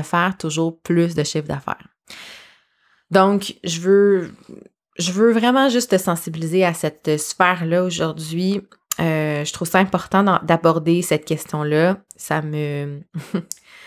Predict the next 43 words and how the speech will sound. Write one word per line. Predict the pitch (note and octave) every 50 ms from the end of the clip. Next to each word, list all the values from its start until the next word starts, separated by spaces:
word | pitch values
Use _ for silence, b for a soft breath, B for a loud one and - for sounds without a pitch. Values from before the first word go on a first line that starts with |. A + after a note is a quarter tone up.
| B B B B
sais, | B A#3 A#3
j'aime | G#3+ A3 G#3 G3
pas | F#3+ A#3+ B3+
tomber | - G#3+ F3+ E3 F3+ F3+
dans | F3 D#3+ E3
le | E3
négativisme, | E3 D#3+ D#3 D3+ D#3 D#3+ - - - D3+ D3+ E3 E3+ F3 E3+ - E3+
j'aime | D#3+ - E3 D#3 D3+ D3+
pas, | - - F3+ F3 F3 F3+ F3
je | E3 D#3
veux | E3 E3+
pas | E3 - - F#3+
bâcher | F#3 E3+ E3+ E3 - F3
personne, | E3 - D#3+ - - - E3+ E3+ E3
je | E3 E3+
veux | E3
pas | - F3
pointer | F3 - F3 E3 E3+ E3 F#3 F#3
personne | F#3+ _ - A#3 A3 - - G#3 G3+ F#3+
du | E3+ D#3 D#3
doigt, | E3 E3 E3 F3+ F#3 B B B B B B B B
mais | - E3+ F3 F3 E3+
mon | F3 F3 F3
intention | F3+ G3 G3 G3 G3 F#3+ - F#4+
est | F4 A#3+
vraiment | F3 E3+ E3+ F3+ F#3 G3+
de | F3+ F3
peut-être | E3 - F3+ F3 G#3 B3+ C4+ - - - _ _ _ _ _ _ _ _ _ _ _ _ - - - F3+ -
te | - G#3+
semer | G#3 - - C4 B3+ D4+ F#4
une | E4 -
petite | A#3 G#3 - - -
graine | E3+ F3+ E3+ E3 F3 F3 F#3+ G3 F#3+ F#3 - - D#3+ D3+ D#3
d'esprit | D#3 E3+ E3 E3 - - - - G3
critique | G3 - - E3+ E3 - - F3 F3 F#3 -
par | - F3+ E3
rapport | D3+ D#3 - E3+ F3
à | F3+ E3+
ces | E3 - E3
tactiques-là, | E3 E3+ D#3 - _ - - D#3+ - - D#3+ E3+ F#3+ G3 b b b b b b b b b b b b b b b
à | b F3 F3
te | - F3
dire, « | E3 D#3 D#3+ F3 F3 F3 F3+ F3+ F3